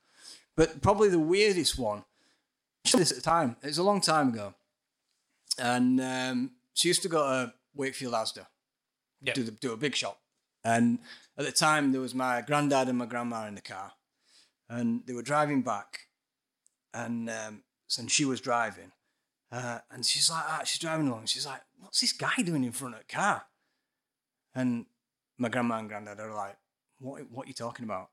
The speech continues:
Speaker 1: "A nice guy, what's he doing running in front of the car?" He had no shoes on, like, in his pajamas or something, like, w-, weird, do you know what I mean? It would, and there was, like, there's nobody there. They got down the brow of the hill and kinda turned the corner a bit,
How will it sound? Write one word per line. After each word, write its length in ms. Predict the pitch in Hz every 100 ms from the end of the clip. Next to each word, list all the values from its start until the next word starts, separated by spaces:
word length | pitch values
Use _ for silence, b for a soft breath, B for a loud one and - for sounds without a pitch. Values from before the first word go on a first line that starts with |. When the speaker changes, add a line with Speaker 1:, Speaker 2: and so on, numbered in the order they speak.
| _ _ _ _ _ _
Speaker 1:
"A 40 | 131
nice 200 | 151 -
guy, 300 | 151 170 185
what's 220 | 156 -
he 60 | 175
doing 280 | 202 185 139
running 180 | 135
in 100 | 131
front 200 | 120 123
of 100 | 117
the 60 | -
car?" 300 | 139 165 - b b
He 60 | 139
had 80 | 127
no 200 | 160 185
shoes 340 | - 147 120
on, 160 | 95 92 _ _ _ -
like, 220 | 117 -
in 80 | 131
his 100 | 123
pajamas 540 | 139 117 131 127 107
or 120 | 104
something, 320 | 98 117 131 143
like, 200 | 131 - 151 -
w-, 180 | 180 180 -
weird, 400 | 156 160 117 98
do 60 | 127
you 40 |
know 60 | 131
what 100 | 120
I 40 |
mean? 160 | 117 107
It 40 |
would, 120 | 104 107 _ _ _ B B B -
and 80 | 123
there 60 |
was, 140 | 123 120
like, 240 | 117 110 -
there's 220 | 120 123 127
nobody 360 | 139 131 113
there. 360 | 104 120 110 - B B B B -
They 80 | 143
got 200 | 208 180
down 180 | 185 175
the 60 |
brow 340 | 139 160 160 151
of 60 |
the 60 | 139
hill 420 | 117 147 110 - _ _ _ _ _ _ _ _ 107
and 80 |
kinda 160 | 120 117
turned 300 | - 127 123
the 40 | 117
corner 420 | 135 131 131 113
a 60 |
bit, 220 | 95 95